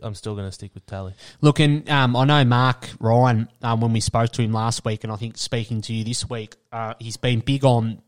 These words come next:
Speaker 2: you know, the leads and the seconds, and that's gonna be really crucial to deciding the game. And I know last week Jo-, I played in the rink against Josh Cartwright, and he led outstanding for Lee Farrell. Um, and they've obviously got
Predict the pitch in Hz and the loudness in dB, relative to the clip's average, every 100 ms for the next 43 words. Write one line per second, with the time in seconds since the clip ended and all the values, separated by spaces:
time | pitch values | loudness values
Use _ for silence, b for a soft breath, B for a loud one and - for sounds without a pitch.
0 | _ 120 110 110 113 123 127 - 113 107 | _ -6 -4 -2 -2 0 -2 -2 -6 -4
1 | 123 107 117 113 113 117 120 - 120 113 | -4 -4 -4 -6 -6 -6 -6 -6 -6 -6
2 | 113 117 113 - 123 113 117 113 107 - | -4 -4 -6 -6 -6 -6 -6 -6 -6 -4
3 | 113 110 104 104 117 120 113 110 117 120 | -4 -2 -4 -4 -2 -2 0 -2 0 0
4 | 113 113 - 120 110 - B B B B | 0 -2 -2 -2 -4 -8 B B B B
5 | B 123 127 120 117 - - - 120 120 | B 0 2 0 -2 -10 -12 -4 -2 -2
6 | 117 123 120 110 123 123 113 117 127 - | -4 -2 -2 0 0 -2 -6 -4 -4 -2
7 | - 120 - - 113 117 117 110 117 117 | 0 0 0 -2 -2 0 0 2 2 2
8 | 120 117 110 - - 120 120 117 101 B | 0 0 -2 -4 0 2 2 0 -4 B
9 | B B B 117 117 113 - 120 120 110 | B B B 0 0 0 2 4 4 2
10 | - B B B 113 113 110 110 110 - | -2 B B B -2 -2 0 0 -2 -2
11 | 123 110 - 113 - 113 - | -2 -2 -2 -4 0 0 -2